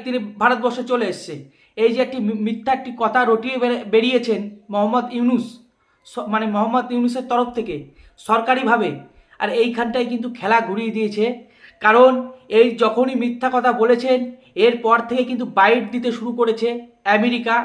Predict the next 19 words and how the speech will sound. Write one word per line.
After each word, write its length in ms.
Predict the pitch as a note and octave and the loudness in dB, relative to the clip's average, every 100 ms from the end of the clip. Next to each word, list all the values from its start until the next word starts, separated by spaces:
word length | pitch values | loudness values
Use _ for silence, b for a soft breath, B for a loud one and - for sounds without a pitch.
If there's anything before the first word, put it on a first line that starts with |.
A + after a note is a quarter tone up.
| - - | -4 -4
এবং 180 | A3 A3 G#3 | 0 0 2
রাশিয়া। 420 | G3 G3+ A#3+ D#3+ - - _ _ b b b b - | 0 0 -2 -2 -4 -18 _ _ b b b b -2
এবার 180 | C4+ A3+ | 0 2
দেখুন, 280 | C#4 C#4 G#3 - - G#3 | 0 0 -6 -10 -4 -2
আমেরিকা 360 | A3 B3+ B3+ C4+ C4+ - - _ | 0 -2 0 0 0 -4 -20 _
কি 120 | C4 G#3+ | -8 -4
জন্য 160 | C4+ C4 B3+ | -2 0 0
আসছে 180 | A#3 - | 0 -2
আমি 160 | C4 C4+ | -4 -4
সেটা 200 | B3+ - | -2 0
বলবো, 280 | B3 A#3+ A3+ A3+ | 2 2 2 0
কিন্তু 200 | B3+ A#3+ | -4 0
রাশিয়া 380 | A3 G#3+ C4+ C4+ | 2 2 -2 -2
কেন 180 | B3+ A#3+ G#3+ | -2 -2 -2
এসছে 300 | F#3+ - D#3+ C#3+ | -4 -6 -10 -2
এইখানটায় 420 | A#3 A#3 B3 B3+ | 0 0 0 0
আমাদের 200 | B3 A#3+ A3 | 0 -2 -4
বুঝতে 280 | A#3 - B3 | -8 -2 0
হবে। 220 | B3 | 2